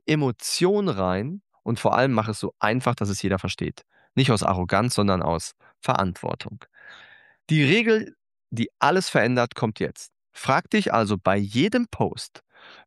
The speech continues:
würde das auch jemand verstehen, der heute einen schlechten Tag hat, abgelenkt ist und nur drei Sekunden Aufmerksamkeit hat?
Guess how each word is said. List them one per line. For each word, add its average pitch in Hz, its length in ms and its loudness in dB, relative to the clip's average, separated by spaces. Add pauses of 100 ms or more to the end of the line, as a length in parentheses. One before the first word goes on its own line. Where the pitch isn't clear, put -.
würde 165 240 2
das 156 220 0
auch 123 200 0
jemand 120 260 0
verstehen, 131 480 -2 (260)
der 101 120 2
heute 113 220 2
einen 107 160 0
schlechten - 440 -4
Tag 120 340 0
hat, 123 200 -2 (300)
abgelenkt 117 580 0
ist - 320 -4 (100)
und - 120 -4
nur 104 120 -2
drei 95 280 2
Sekunden 117 440 -2
Aufmerksamkeit - 760 -4
hat? - 180 -12